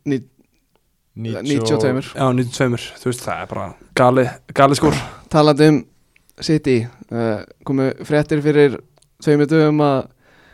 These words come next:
Speaker 1: þeir nældu sér bara, ég vantaði striker,
Speaker 2: Mhm.
Speaker 1: fóru og sóttu Haaland bara ódýrt
Speaker 2: Já.
Speaker 1: á einhverja sextíu.
Speaker 3: Fór hann ekki í Arsenal?
Speaker 1: Já, hann
Speaker 3: Þessi
Speaker 1: fór
Speaker 3: menn voru að tala um.
Speaker 1: <laughs>
Speaker 3: Ödegaard,
Speaker 2: Já.
Speaker 3: tengingin.
Speaker 2: Var, var
Speaker 1: Spáin
Speaker 2: ekki,
Speaker 1: hans Gunnar
Speaker 2: var
Speaker 1: Birgis,
Speaker 2: Gunnar
Speaker 1: hann
Speaker 2: Birgis búinn að
Speaker 3: Já, ég
Speaker 2: merkja
Speaker 3: ætla, ég ætla að Gunnar Birgis væri búinn að fakta
Speaker 1: Já,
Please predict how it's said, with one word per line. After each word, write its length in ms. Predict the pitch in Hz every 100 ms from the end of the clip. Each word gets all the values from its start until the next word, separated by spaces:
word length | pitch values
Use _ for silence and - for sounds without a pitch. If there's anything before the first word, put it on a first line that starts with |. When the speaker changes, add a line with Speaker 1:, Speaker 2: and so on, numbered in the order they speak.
| _ _ _ - - _ _ _
Speaker 1:
þeir 200 | 127 135 139
nældu 240 | 143 147
sér 180 | 151 143
bara, 220 | 156 147 143 139 - _ -
ég 120 | 123
vantaði 300 | 147 156 156
striker, 420 | 135 165 170 175 160 - _ _
Speaker 2:
Mhm. 300 | 113 107 101 98 _ _ -
Speaker 1:
fóru 280 | 143 143 139
og 280 | 135 131 - _ _ -
sóttu 360 | - 165 156 135
Haaland 440 | 143 165 175 160
bara 140 | 135
ódýrt 600 | 143 190 - 208 - - - _ _ - _
Speaker 2:
Já. 140 | 95 -
Speaker 1:
á 20 |
einhverja 240 | 147 135 127 165
sextíu. 160 | 160
Speaker 3:
Fór 40 | 156
hann 80 | 175
ekki 120 | 180
í 40 |
Arsenal? 240 | 185 131 104 - - _ _ -
Speaker 1:
Já, 60 |
hann 180 | 127 151
Speaker 3:
Þessi 120 | 151
Speaker 1:
fór 40 | 147
Speaker 3:
menn 120 | 160
voru 120 | 151
að 40 | 143
tala 100 | 123
um. 60 |
Speaker 1:
<laughs> 400 | 110 135 147 170
Speaker 3:
Ödegaard, 260 | 156 151 127
Speaker 2:
Já. 120 | 120
Speaker 3:
tengingin. 400 | 123 143 120 110 120 - _ - - _ - 131
Speaker 2:
Var, 460 | 139 - - 127
var 140 | 110 113
Speaker 1:
Spáin 300 | - 160 160
Speaker 2:
ekki, 60 | 165
Speaker 1:
hans 120 | 165
Gunnar 220 | - 175
Speaker 2:
var 60 | -
Speaker 1:
Birgis, 300 | 117 160 170
Speaker 2:
Gunnar 160 | 165 156
Speaker 1:
hann 100 | 127
Speaker 2:
Birgis 280 | 151 135 123
búinn 140 | 139
að 120 | 135 127
Speaker 3:
Já, 60 | 127
ég 80 | 127
Speaker 2:
merkja 280 | 127 131 139
Speaker 3:
ætla, 140 | 135
ég 160 | 147 135
ætla 100 | 131
að 20 |
Gunnar 180 | 143 131
Birgis 300 | 151 151 143
væri 160 | 147
búinn 140 | 139 143
að 600 | 135 - - - - -
fakta 400 | - - 156 -
Speaker 1:
Já, 120 | 170